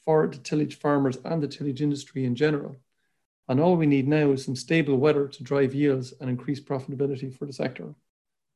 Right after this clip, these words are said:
But now I want to come to talk to tillage specialists Shay Phelan and Kieran Collins and have a look back at twenty twenty.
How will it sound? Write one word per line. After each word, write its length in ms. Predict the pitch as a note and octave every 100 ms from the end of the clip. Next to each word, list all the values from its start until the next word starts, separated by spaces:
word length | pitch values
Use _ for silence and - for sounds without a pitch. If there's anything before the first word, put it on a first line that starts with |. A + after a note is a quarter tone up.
| _
But 120 | D#3
now 140 | G#3+
I 20 | A#3+
want 180 | G#3
to 80 | F#3
come 240 | - F#3 F3+
to 180 | -
talk 300 | D#3 E3+ F3 -
to 460 | - D#3 C#3+ C#3+ - _ _
tillage 300 | - F3+ F3+
specialists 500 | - E3 D3 - C3+
Shay 180 | - G3+
Phelan 580 | F#3+ D#3+ D3 D3 F3+ - -
and 380 | C#3 C#3 C3+ -
Kieran 300 | - E3 E3+
Collins 540 | D3 C#3 A#2+ D#3 E3+ - _ _ _ _ _ _ _ _ -
and 100 | C3+
have 140 | D#3
a 60 | D#3
look 220 | E3 -
back 360 | D3+ C#3 - - -
at 80 | C3
twenty 320 | - D3 -
twenty. 440 | - C3+ C3 G#2+